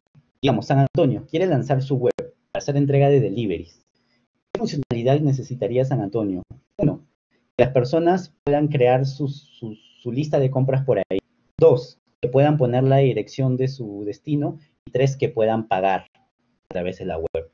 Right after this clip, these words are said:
usando sus tarjetas de crédito o débito. Entonces, esas son las funcionalidades. ¿Qué son las historias de usuario? ¿No? Por ejemplo, los clientes puedan ja-, pagar con sus tarjetas de crédito a través de la web de San Antonio. Es la funcionalidad. La historia de usuario sería,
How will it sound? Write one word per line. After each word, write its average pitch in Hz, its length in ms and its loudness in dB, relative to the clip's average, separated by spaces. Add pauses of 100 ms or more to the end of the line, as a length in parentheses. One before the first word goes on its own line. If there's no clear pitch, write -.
(140)
usando 98 180 -8
sus - 120 -18
tarjetas - 360 -4
de 107 80 -8
crédito 117 360 0
o 101 40 0
débito. 87 320 -4 (260)
Entonces, - 260 -12
esas 151 200 2
son 170 120 2
las 151 100 6
funcionalidades. 101 800 0 (560)
¿Qué 185 80 -6
son 240 120 2
las 233 180 4
historias 165 360 0
de - 60 -12
usuario? 139 420 0 (120)
¿No? - 160 -8
Por 110 160 -2
ejemplo, 101 420 -2 (960)
los 156 140 2
clientes 233 500 -2
puedan 196 180 4 (160)
ja-, - 220 -4
pagar 139 300 2
con 170 120 -6
sus 135 140 -6
tarjetas 151 340 -4
de 131 80 0
crédito 139 360 0
a 147 80 -4
través 104 280 -4
de 131 80 0
la 101 80 0
web 92 180 -2
de 101 60 -8
San 87 160 -8
Antonio. 78 380 -12 (880)
Es 135 100 -4
la 156 80 6
funcionalidad. 98 480 -4
La 101 80 -4
historia 165 280 2
de 160 60 4
usuario 143 280 4
sería, 107 340 -2